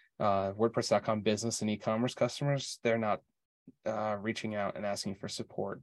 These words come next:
on anything related to the box or how fast their site's performing. What they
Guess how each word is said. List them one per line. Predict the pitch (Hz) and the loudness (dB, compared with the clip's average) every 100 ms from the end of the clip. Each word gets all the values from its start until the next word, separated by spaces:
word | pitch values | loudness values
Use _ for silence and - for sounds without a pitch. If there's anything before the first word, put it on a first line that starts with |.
| - - | -12 -4
on | 101 92 98 98 - - | -4 -4 -6 -12 -10 0
anything | 117 98 113 | 0 0 -4
related | 101 98 95 95 98 | -2 -4 -2 -4 -6
to | - 98 - - | -4 -4 -8 -4
the | 107 | 0
box | - 101 101 - - - | 2 2 0 -4 -8 -4
or | 117 104 104 101 - - - - _ | -2 0 -4 -8 -14 -20 -20 -20 _
how | 110 | 0
fast | - 113 104 - | 6 4 4 -2
their | |
site's | - 117 110 | 2 4 4
performing. | - - 110 101 92 90 - - - _ | -2 -4 -2 0 -2 -8 -18 -20 -20 _
What | 147 135 | 4 8
they | 120 | 6